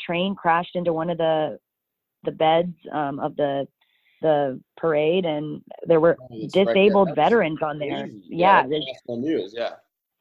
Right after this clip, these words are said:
Speaker 1: Yeah, I, I mean, it became a huge, yeah, it was a national news story. And that was the first really big national news story I'd ever covered. You know, I was in that market, and all of a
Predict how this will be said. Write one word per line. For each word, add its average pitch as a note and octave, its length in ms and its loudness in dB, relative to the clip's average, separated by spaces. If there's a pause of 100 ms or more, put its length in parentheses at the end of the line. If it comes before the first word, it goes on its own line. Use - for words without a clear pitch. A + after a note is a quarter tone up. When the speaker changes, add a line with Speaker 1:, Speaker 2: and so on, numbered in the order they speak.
(560)
Speaker 1:
Yeah, G#3+ 100 6
I, G3 500 6
I A3 60 0
mean, A#3 140 -2
it A3+ 80 -4
became A#3 240 -6
a A#3 80 -4
huge, A3 260 -10
yeah, B3+ 140 2
it - 20 2
was F3 140 -6
a - 20 -6
national F#3 400 -2
news G3 200 -6
story. F3+ 180 0
And F3 80 -2
that G#3+ 120 2
was A3+ 160 -2
the G3+ 100 -6 (140)
first A3 380 0
really G3 460 -4
big F#3+ 280 -6
national F3+ 400 -6
news F3 180 -12
story F3+ 220 -4
I'd E3 120 -4
ever D#3+ 180 -6
covered. F3+ 240 -6
You F#3 100 -10
know, E3 100 -6
I E3 120 -2
was E3+ 160 -8
in F#3 140 -8
that E3+ 180 -4
market, F3 320 -2
and D#3+ 80 -10
all F3 140 4
of E3+ 60 -4
a F3 40 -10